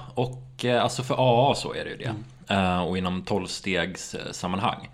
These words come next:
Speaker 1: Och det har ju att göra med deras, eh, begrepp, alltså alkoholistbegrepp, som inte är vetenskapligt eller medicinskt, utan är något de själva hittar på.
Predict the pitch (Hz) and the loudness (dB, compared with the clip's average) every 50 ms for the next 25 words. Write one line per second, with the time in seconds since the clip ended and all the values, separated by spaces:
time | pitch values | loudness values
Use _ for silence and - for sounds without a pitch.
0 | - - - - - 107 98 110 101 101 110 104 95 95 95 92 92 95 101 101 | -20 -20 -16 -10 -4 -2 0 2 2 2 2 4 4 4 2 2 2 2 2 0
1 | 95 87 85 78 73 76 76 - - - - - 82 71 78 78 78 82 87 92 | 0 0 -2 -2 -4 -4 -6 -8 -10 -12 -12 -10 -10 -10 -8 -10 -10 -10 -8 -6
2 | 90 98 90 - - - - - - - - 85 80 - - 82 90 - - - | -2 -2 -2 -2 -4 -10 -14 -12 -10 -8 -8 -8 -8 -8 -8 -8 -8 -8 -10 -10
3 | - 90 - - - - - - - - 104 101 95 87 - - - - 110 101 | -8 -6 -4 -4 -6 -6 -10 -8 -4 -2 0 0 0 -2 -4 -6 -4 -2 -2 0
4 | 85 85 92 90 82 - 85 - - 110 95 87 - - - 87 87 90 90 90 | -2 -2 -2 -4 -6 -6 -8 -6 -4 -4 -4 -4 -4 -8 -8 -6 -6 -6 -6 -6
5 | - - 107 - - - 85 - 95 92 90 90 85 - 95 85 - 104 92 87 | -4 -4 -4 -4 -4 -8 -8 -4 -2 -2 0 -2 -2 -4 -6 -4 0 0 0 2
6 | 92 90 92 - - - 110 82 - | 0 -2 -2 -2 -2 0 0 0 -2